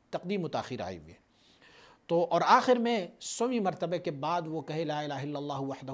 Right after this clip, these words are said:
لا شریک لہ، لہ الملک و لہ الحمد وہو علی کل شیء قدیر۔" تو اللہ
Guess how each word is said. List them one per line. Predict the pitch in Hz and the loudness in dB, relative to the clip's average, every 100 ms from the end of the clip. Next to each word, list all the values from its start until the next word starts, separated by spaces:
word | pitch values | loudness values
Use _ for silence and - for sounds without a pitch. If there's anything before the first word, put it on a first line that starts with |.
| 135 | -4
لا | 135 | -6
شریک | - 127 131 127 | -6 -8 -8 -6
لہ، | 117 135 | -6 -4
لہ | 135 | -4
الملک | 139 120 139 147 | -4 -6 -6 -6
و | 131 127 | -6 -6
لہ | |
الحمد | 127 131 117 156 135 | -8 -8 -10 -10 -8
وہو | 123 123 | -10 -10
علی | 117 123 - | -10 -10 -8
کل | 139 135 | -8 -8
شیء | 120 123 123 | -8 -10 -10
قدیر۔" | - 123 180 220 - - - - _ - | -6 4 4 4 -2 -20 -20 -20 _ -12
تو | 143 139 | -8 -8
اللہ | 127 | -6